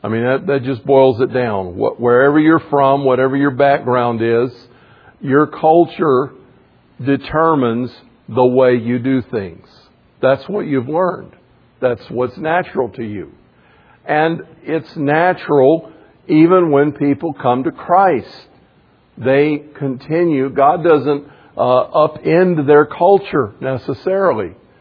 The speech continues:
Um, and so, but yet we are called to be one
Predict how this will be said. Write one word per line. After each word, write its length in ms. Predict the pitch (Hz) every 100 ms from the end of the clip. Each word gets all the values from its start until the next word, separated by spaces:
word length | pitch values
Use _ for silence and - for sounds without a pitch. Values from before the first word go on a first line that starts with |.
| _ _ _ -
Um, 320 | 123 135 135
and 220 | - 147 135
so, 440 | - 151 156 156 - - _ _ _ _ -
but 380 | 147 151 - 156
yet 260 | 185 147
we 220 | 151 147
are 160 | 147 143
called 500 | 143 180 175 180 156
to 80 | 139
be 220 | 147 147
one 840 | 139 147 170 208 185 143 147 175